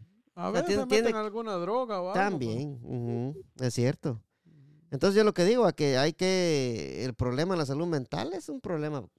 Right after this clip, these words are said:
Speaker 2: crítico
Speaker 1: Lo que
Speaker 2: acá.
Speaker 1: pasa es que aquí, aquí está, está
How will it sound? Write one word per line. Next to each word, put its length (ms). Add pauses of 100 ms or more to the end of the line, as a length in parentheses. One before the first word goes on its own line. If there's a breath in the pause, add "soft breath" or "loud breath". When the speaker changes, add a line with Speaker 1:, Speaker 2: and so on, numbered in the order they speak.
(180)
Speaker 2:
crítico 340
Speaker 1:
Lo 60
que 60
Speaker 2:
acá. 120
Speaker 1:
pasa 140
es 60
que 220
aquí, 320
aquí 440
está, 380
está 680